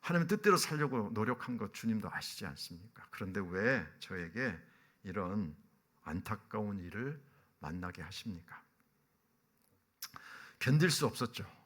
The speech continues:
어, 통곡하면서, 어, 하나님 앞에 부르짖는 그 스패포드의 모습을 함께 갔던 사람들이 보고 아주 걱정했다고 합니다. 왜냐하면 문을 잠그고, 문을 걸어 잠그고,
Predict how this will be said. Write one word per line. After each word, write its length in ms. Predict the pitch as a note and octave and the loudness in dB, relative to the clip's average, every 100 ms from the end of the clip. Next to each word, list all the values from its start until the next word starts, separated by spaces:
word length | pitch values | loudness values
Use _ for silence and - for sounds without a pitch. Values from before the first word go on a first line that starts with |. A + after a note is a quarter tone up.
| _ - | _ -14
어, 720 | E2+ C#2 C2 - - - - | -12 -10 -12 -16 -20 -20 -16
통곡하면서, 1080 | - E3+ E3+ - C#3+ C3+ A#2 A2+ C#3 D#3 D#3 - - - - | -2 2 2 2 2 4 4 4 0 0 -4 -16 -20 -20 -10
어, 120 | F2+ | -8
하나님 340 | D2 D3+ C#3 C3 | 0 4 6 6
앞에 180 | A2+ A2 | 4 0
부르짖는 880 | - A#2 A#2 A#2 G#2 G2+ B2+ A2+ F2 | 2 2 2 2 2 4 4 2 0
그 100 | - | -4
스패포드의 640 | - - D3+ - B2 B2 A#2+ | -4 0 0 0 -2 2 0
모습을 720 | G2 - G2+ F#2+ C#3+ D#3 D3+ - - - | 0 -4 -6 -2 -2 -2 -8 -16 -20 -6
함께 380 | D3 D3+ E3 D3 | -4 4 6 6
갔던 400 | - - C#3 B2 | 2 2 4 4
사람들이 560 | - B2 A2+ G#2 G#2 | 4 4 4 4 -2
보고 580 | - E2+ B2+ D3 D#2+ - - - _ _ _ _ | -4 -4 4 4 4 -4 -20 -20 _ _ _ _
아주 260 | - E3+ G3+ | 2 4 2
걱정했다고 640 | - A2+ D#3 C3 C3 A#2 | 0 0 2 2 2 0
합니다. 440 | A#2 A#2 G2 - - | 0 -4 -10 -14 -8
왜냐하면 440 | A2 B2 B2 C#3+ A2+ | 2 6 8 8 8
문을 240 | A#2 D#3 | 8 8
잠그고, 500 | C3 A2 A#2 - G#2+ | 8 6 6 2 -4
문을 300 | G#2 A#2+ D3 | 2 6 8
걸어 200 | B2 B2+ | 8 4
잠그고, 720 | A#2 G#2+ G#2 G2+ D3 E3+ D#3+ | 4 2 0 0 0 0 -4